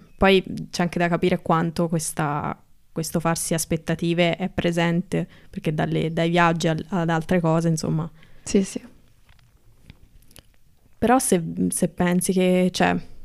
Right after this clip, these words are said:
Speaker 1: se ti vivi un po' ogni giorno, secondo me, è più difficile che poi te ne fai di aspettative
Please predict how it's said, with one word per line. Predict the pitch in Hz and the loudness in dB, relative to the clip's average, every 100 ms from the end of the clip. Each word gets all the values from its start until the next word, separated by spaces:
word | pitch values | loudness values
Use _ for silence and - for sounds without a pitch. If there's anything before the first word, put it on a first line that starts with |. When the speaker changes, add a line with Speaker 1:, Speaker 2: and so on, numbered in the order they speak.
| - - - - - - | -18 -20 -20 -20 -20 -12
Speaker 1:
se | - 190 | -4 0
ti | - | 4
vivi | 180 196 | 4 6
un | 220 220 | 6 6
po' | 226 | 6
ogni | 214 214 196 | 8 6 6
giorno, | 185 160 170 175 | 4 2 2 0
secondo | 175 185 170 170 | -2 -2 -2 0
me, | 165 165 185 - - - - - - _ | 0 0 -4 -6 -20 -20 -20 -20 -20 _
è | - 165 | -10 -8
più | - | -4
difficile | 160 175 - 208 180 170 | -2 -2 2 4 4 0
che | 165 | -2
poi | 165 165 | -4 -6
te | 165 | -4
ne | 165 | -4
fai | 175 175 175 | -4 -4 -4
di | 175 | -6
aspettative | 170 - 185 - 165 190 170 175 | -6 -8 -10 -8 -10 -8 -8 -6